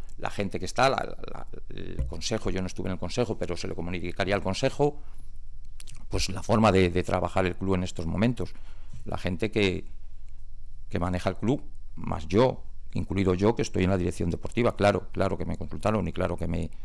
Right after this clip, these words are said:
que me dijeron, y yo doy mi opinión. Pero como te repito, es una situación coyuntural y deportiva y de confianza. Y si no confiasen en mí, aunque fuese coyuntural,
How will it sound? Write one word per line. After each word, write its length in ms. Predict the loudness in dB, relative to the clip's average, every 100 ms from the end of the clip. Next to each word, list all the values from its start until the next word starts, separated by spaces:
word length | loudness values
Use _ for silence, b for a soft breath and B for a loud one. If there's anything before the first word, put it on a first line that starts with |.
| b
que 100 | -2
me 80 | -2
dijeron, 400 | -2 2 2 2 -2 -4 -4 -4 -4 -4 -4
y 60 | -2
yo 140 | 2
doy 200 | 4 4
mi 120 | 2 0
opinión. 340 | -2 -4 -4 -4
Pero 180 | -4 -2
como 160 | 0 0
te 80 | 2
repito, 460 | 4 6 6 2
es 160 | 0 0
una 120 | 2
situación 360 | 0 2 0 0 2
coyuntural 680 | 4 6 4 4 6 6 4 -4 -4 0
y 80 | 0
deportiva 580 | 0 -2 0 2 2 2
y 80 | 2
de 100 | 4
confianza. 600 | 4 4 6 4 2 -2 -2 -4 -4 -4 -4 -4 -4 -4 -4 -4 -4 -4
Y 60 | -2
si 120 | 2
no 100 | 4
confiasen 600 | 6 8 8 8 6 6
en 80 | 8
mí, 160 | 8
aunque 180 | 6 6
fuese 180 | 6 6
coyuntural, 600 | 6 2 6 8 8 6